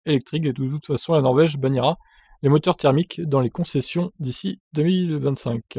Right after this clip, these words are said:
Ouais, et puis comme c'est dit au, au début de l'article, euh, clairement, ils ont un niveau de vie élevé, hein, les Norvégiens, c'est pas, pas, pas pareil que nous du tout. Donc, euh, voilà, ceci explique cela. Ceci explique pourquoi ils peuvent se payer des Audi e-tron à tour de bras.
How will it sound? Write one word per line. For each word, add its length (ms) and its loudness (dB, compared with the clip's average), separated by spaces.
Ouais, 140 6
et 20 8
puis 160 -2
comme 160 2
c'est 240 2
dit 240 4
au, 400 4
au 120 -2
début 180 0
de 80 0
l'article, 460 0
euh, 180 2
clairement, 360 0
ils 220 2
ont 80 2
un 60 0
niveau 220 0
de 40 -4
vie 140 2
élevé, 240 2
hein, 100 2
les 60 0
Norvégiens, 400 0
c'est 240 -6
pas, 80 0
pas, 440 0
pas 100 -2
pareil 260 4
que 100 0
nous 160 4
du 160 -2
tout. 180 0
Donc, 360 4
euh, 340 10
voilà, 360 8
ceci 300 -6
explique 240 -4
cela. 320 2
Ceci 300 -2
explique 340 -2
pourquoi 260 2
ils 80 4
peuvent 180 2
se 120 -6
payer 280 0
des 200 2
Audi 200 -2
e-tron 360 2
à 120 0
tour 120 -8
de 80 4
bras. 240 0